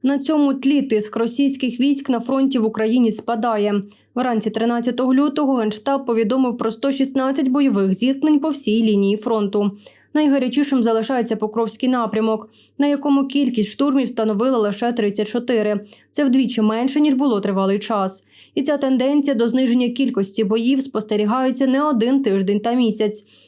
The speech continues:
Для порівняння, ще місяць тому, тринадцятого січня, Генштаб повідомляв, що на Покровському напрямку наші захисники зупинили сімдесят атак агресора.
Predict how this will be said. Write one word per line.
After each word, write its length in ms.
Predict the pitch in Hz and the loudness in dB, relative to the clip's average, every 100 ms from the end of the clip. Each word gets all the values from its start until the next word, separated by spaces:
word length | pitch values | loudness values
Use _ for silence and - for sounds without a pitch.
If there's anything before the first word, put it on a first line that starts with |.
| _ 247 | _ 0
Для 140 | 302 | 0
порівняння, 580 | 285 269 254 277 285 254 | 0 0 2 2 2 0
ще 200 | 254 269 | 0 2
місяць 400 | 269 269 269 - | 2 0 -2 -4
тому, 300 | 285 262 214 | -2 0 0
тринадцятого 640 | 208 220 226 220 214 214 | 0 -2 0 -2 0 -2
січня, 560 | 226 285 269 277 262 240 - _ - | 0 0 0 0 0 -4 -12 _ -2
Генштаб 400 | 269 269 311 302 | -2 0 -2 0
повідомляв, 560 | 269 233 240 269 285 | -2 0 2 2 0
що 140 | 269 214 | 0 -2
на 100 | 202 | 0
Покровському 600 | 208 233 220 - 247 247 | -2 -2 -4 -2 0 2
напрямку 500 | 269 285 311 285 285 | 2 0 0 0 0
наші 280 | 247 262 285 | 0 2 2
захисники 640 | 285 269 240 202 202 240 | 0 0 -2 -2 -2 0
зупинили 500 | 254 277 294 294 302 | 0 0 2 2 2
сімдесят 680 | 277 311 320 - 208 214 214 | 2 2 2 0 -2 -2 -4
атак 360 | 277 185 190 | -4 -4 -2
агресора. 640 | 220 220 208 196 208 208 | -2 0 -2 -2 -2 -2